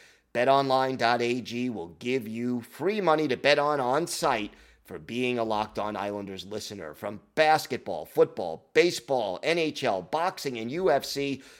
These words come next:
right to your favorite Vegas casino games. Don't wait to take advantage of all the amazing offers available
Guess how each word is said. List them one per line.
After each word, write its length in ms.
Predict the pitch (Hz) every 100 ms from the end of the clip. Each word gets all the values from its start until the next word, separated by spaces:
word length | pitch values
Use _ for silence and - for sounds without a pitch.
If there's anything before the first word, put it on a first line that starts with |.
| _ -
right 420 | 104 170 175 -
to 120 | 131
your 140 | 110 95
favorite 380 | 120 123 -
Vegas 340 | 104 120 117 113
casino 440 | 104 - 120 113
games. 400 | 110 117 113 110
Don't 280 | - 170 202 -
wait 300 | 117 139 143
to 80 | -
take 280 | - 151 147
advantage 400 | 117 123 123 104
of 100 | 95
all 220 | 117 175
the 120 | 170
amazing 380 | 147 135 139 120
offers 380 | 113 117 120 101
available 560 | 95 110 110 110 107